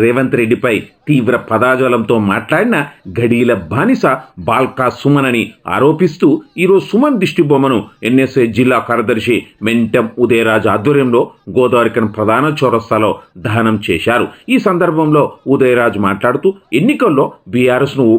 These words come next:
ప్రజలు ఓడించిన వారికి బుద్ధి రాలేదన్నారు. వారి అహంకారాన్ని సహించలేకనే ఎన్నికల్లో ప్రజలు సరియైన గుణపాఠం చెప్పారన్నారు.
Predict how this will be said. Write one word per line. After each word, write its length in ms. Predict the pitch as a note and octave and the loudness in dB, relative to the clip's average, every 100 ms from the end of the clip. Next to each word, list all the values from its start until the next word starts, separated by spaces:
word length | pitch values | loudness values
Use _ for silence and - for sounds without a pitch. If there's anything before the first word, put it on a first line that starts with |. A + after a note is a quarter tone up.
| A2+ | 2
ప్రజలు 320 | C3 G3 F3 - - A2 | 0 2 2 0 -2 0
ఓడించిన 400 | D#3 A3 G#3+ G#3 C#3+ | 2 2 0 0 0
వారికి 260 | C3 A2+ - E2 | 0 0 -4 -4
బుద్ధి 280 | A2+ - B2+ E2+ | -4 0 -2 0
రాలేదన్నారు. 640 | G2 A2+ A#2 G#2 G2+ G#2+ - - - | 0 2 2 0 0 0 -2 -8 -4
వారి 160 | A#2+ A2+ G2 | 0 0 0
అహంకారాన్ని 520 | A#2+ - C3 B2+ A#2+ G#2+ | -2 -2 -2 -2 -4 0
సహించలేకనే 680 | A#2+ D3+ D#3 C#3+ C3+ C#3 A#2+ - - A#2+ | 2 2 2 0 0 -2 -2 -8 -4 0
ఎన్నికల్లో 440 | G#3+ G3+ E3+ D#3 A3 _ C#3+ | 0 2 2 2 -2 _ -2
ప్రజలు 280 | D#3 C#3 B2+ A#2+ | 0 0 0 0
సరియైన 320 | A2+ C3 C3+ F2 | 0 0 0 -2
గుణపాఠం 500 | G2+ A2+ D#3+ F#3+ B3 - | -2 0 0 -2 -2 0
చెప్పారన్నారు. 580 | - - G2 F2 G2 A2 | -2 0 0 0 0 -2